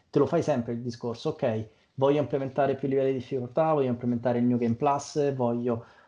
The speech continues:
un'esperienza, eh, che viene,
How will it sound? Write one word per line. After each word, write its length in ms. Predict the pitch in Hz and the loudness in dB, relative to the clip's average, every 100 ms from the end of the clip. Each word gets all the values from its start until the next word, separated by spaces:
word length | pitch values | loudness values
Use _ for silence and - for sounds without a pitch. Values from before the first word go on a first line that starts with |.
| - | -8
un'esperienza, 1120 | 131 123 117 131 127 120 117 131 120 117 113 - _ _ | 0 0 0 0 2 0 0 2 4 2 -2 -10 _ _
eh, 1300 | - 123 120 117 117 117 113 113 113 113 113 113 117 - - - | -4 -2 0 0 0 -2 -2 -2 -2 0 0 0 -2 -6 -20 -2
che 120 | 143 | 0
viene, 560 | 131 135 131 131 127 | 2 4 4 4 2